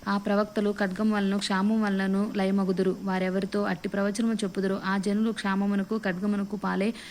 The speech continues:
యెరూషలేము వీధుల్లో పడవేయబడెదరు. నేను వారి చెడుతమును వారి మీదకి రప్పించెదను.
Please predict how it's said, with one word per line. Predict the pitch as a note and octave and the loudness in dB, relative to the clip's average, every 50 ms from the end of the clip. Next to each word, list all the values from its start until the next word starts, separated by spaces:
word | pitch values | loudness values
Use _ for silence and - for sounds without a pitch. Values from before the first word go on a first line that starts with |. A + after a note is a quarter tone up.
| - - - | -10 -4 -2
యెరూషలేము | G#3+ G3+ G#3+ - C4 B3 B3+ B3+ A#3+ A#3 | 0 0 2 4 4 4 6 6 6 6
వీధుల్లో | A3 G#3+ G#3 G#3 G#3 G#3 G#3 G#3 | 6 4 4 2 2 2 2 0
పడవేయబడెదరు. | G3+ G3 F#3 F#3 F#3+ G3+ G#3 G#3 G#3 G3 G3 F#3+ F3+ F#3 F#3 F#3 E3+ - - - - - - - - - | 2 0 0 2 2 2 2 2 2 2 2 2 2 2 2 0 0 -4 -6 -18 -20 -20 -20 -14 -6 -2
నేను | G3+ G3 G3+ G3+ G3+ | 2 2 4 4 4
వారి | G3 G3 F#3+ F#3+ F#3+ - | 4 2 2 2 2 2
చెడుతమును | G3+ G3 G#3 G#3 A3+ A3 G#3+ G#3 G3+ G3+ G#3 G3+ | 2 2 2 2 2 2 4 2 2 2 2 0
వారి | G3+ F#3+ F#3 F#3+ | 0 2 2 2
మీదకి | F#3+ F#3+ G3 G3 G#3+ A3 | 2 2 0 0 0 -2
రప్పించెదను. | G3 F#3 - - G#3 G#3 G3+ G3+ F#3+ F#3+ F#3 F#3+ | -2 -2 0 0 0 0 2 2 2 2 0 0